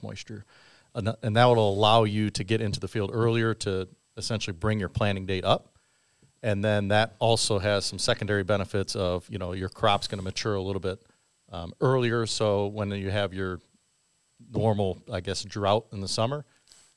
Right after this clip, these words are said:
the root development's there already. Um, the, just the plant health itself, um, is in a lot better, uh, I guess, point. I guess that we're trying to essentially prove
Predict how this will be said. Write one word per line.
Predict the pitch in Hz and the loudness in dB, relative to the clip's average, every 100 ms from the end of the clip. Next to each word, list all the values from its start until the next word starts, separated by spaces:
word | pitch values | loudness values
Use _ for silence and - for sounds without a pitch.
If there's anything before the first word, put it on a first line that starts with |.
| _ - | _ -6
the | 110 104 | -2 0
root | 95 127 - | 2 0 2
development's | 117 113 110 104 | 4 4 4 0
there | 113 107 107 | 0 2 4
already. | 101 104 104 104 98 - - - - | 2 2 2 0 -2 -6 -14 -16 -6
Um, | 104 98 95 101 | 0 0 0 -2
the, | 104 107 | -4 -2
just | 127 - | -2 0
the | - | -2
plant | - 117 107 - | 0 0 0 -2
health | 107 110 - | 2 2 2
itself, | - - 104 113 139 - _ - | -6 -2 2 0 -2 -14 _ -10
um, | 107 101 98 101 104 | -6 -4 -6 -8 -10
is | 92 101 | -8 -6
in | |
a | 90 | -2
lot | 101 101 | -2 -2
better, | 98 90 - _ - | -6 -6 -12 _ -14
uh, | 101 95 - _ _ _ _ | -12 -12 -16 _ _ _ _
I | 90 | -14
guess, | 92 - - | -12 -14 -8
point. | - 123 - - - | -2 -2 -2 -10 -8
I | 110 | -2
guess | 113 113 | 0 0
that | 135 | -2
we're | 117 | 0
trying | - 139 135 117 | 4 4 4 0
to | 120 107 | -2 0
essentially | - 120 113 107 92 | 0 -2 -2 -4 -6
prove | - 123 123 117 104 | 0 2 4 4 0